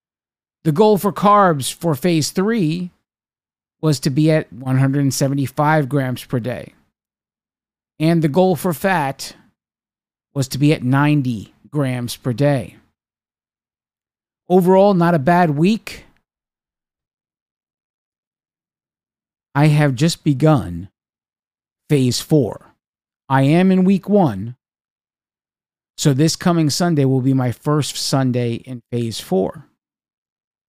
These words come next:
My orig-, initial plan, just like I did Monday through Friday, to reduce carbs. We will start with all of the simple carbs I eat. Um,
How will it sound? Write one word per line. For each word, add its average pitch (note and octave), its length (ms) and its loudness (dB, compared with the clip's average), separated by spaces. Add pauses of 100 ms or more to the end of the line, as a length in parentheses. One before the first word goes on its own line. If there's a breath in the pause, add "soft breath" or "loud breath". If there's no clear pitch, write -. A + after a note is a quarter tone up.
(1600)
My D3+ 140 2
orig-, D3 460 2
initial E3+ 440 0
plan, C#3+ 640 -4 (300)
just C#3+ 240 -4
like F3 160 -4
I F#3 100 -2
did E3 220 0
Monday D#3+ 340 0
through D#3 180 -2
Friday, A2 640 -6
to D3 160 -4
reduce C3 440 -2
carbs. A#2 540 -4
We C#3 100 -2
will C3 140 -2
start - 460 0
with C#3 200 -4 (120)
all E3+ 340 4
of D3+ 180 -2
the D3 220 0
simple D#3 500 -2
carbs - 720 -6 (1000)
I B2 240 -8
eat. C3 380 -2 (800)
Um, A#2+ 580 -4